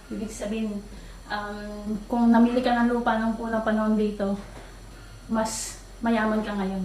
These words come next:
Maraming nagbenta noon sa murang halaga, tapos parang nagsisi sila ngayon kasi yung sobrang mura nilang binenta noon na lupa, ngayon milyon-milyon yung halaga.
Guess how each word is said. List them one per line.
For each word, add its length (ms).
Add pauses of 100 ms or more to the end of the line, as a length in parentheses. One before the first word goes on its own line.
(340)
Maraming 400
nagbenta 480
noon 320 (480)
sa 160
murang 320
halaga, 480 (160)
tapos 480 (320)
parang 240
nagsisi 400
sila 240
ngayon 480
kasi 480 (480)
yung 560
sobrang 400
mura 240
nilang 240
binenta 320
noon 240
na 80
lupa, 400 (240)
ngayon 400
milyon-milyon 720
yung 160
halaga. 280